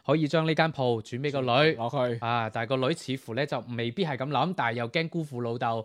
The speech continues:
Speaker 1: 嘅諗法，
Speaker 2: 啊。
Speaker 1: 係咪？你係咪可以已經可以腦補咗？跟住，啊，
Speaker 2: 後面有family㗎啦。
Speaker 1: 個，跟，跟住個，個女又大咗之後呢，又偶遇咗一個水做嘅男仔。
Speaker 2: 係。
Speaker 1: 啊，跟住大家互生情愫，
Speaker 2: 嗯。
Speaker 1: 噉但係佢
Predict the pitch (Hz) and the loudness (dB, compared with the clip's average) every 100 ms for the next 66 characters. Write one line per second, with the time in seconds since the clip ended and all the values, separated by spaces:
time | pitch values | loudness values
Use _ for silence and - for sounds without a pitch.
0 | _ 110 110 127 135 139 - - 147 151 | _ -8 -2 -2 0 -2 -2 -2 0 0
1 | - 185 190 165 170 247 185 214 214 208 | 4 4 6 6 6 6 6 8 8 8
2 | 156 147 160 196 190 _ _ _ _ _ | 8 6 6 4 2 _ _ _ _ _
3 | 180 - 262 202 160 156 156 147 170 143 | 0 4 6 6 4 4 4 6 4 6
4 | 165 147 165 160 104 117 240 240 269 196 | 4 6 6 4 0 4 4 4 4 4
5 | 165 175 196 190 165 196 208 170 151 160 | 6 6 4 4 6 6 6 2 0 0
6 | 190 226 196 180 208 208 147 143 139 170 | 0 0 2 4 4 6 4 4 2 4
7 | 151 143 156 196 175 156 - 120 165 190 | 4 4 4 4 4 4 4 2 4 4
8 | 139 151 131 120 123 123 160 196 - 107 | 4 6 4 6 6 6 6 4 -2 -8
9 | 101 101 135 143 135 131 190 165 139 139 | -6 -2 4 4 4 2 0 2 2 0
10 | _ - 135 190 165 127 139 185 180 127 | _ -2 2 2 2 0 2 2 2 -2
11 | 113 139 147 196 143 110 104 101 147 151 | -2 4 6 6 4 0 -8 -4 0 0
12 | 127 127 - 143 | 0 -2 -2 -2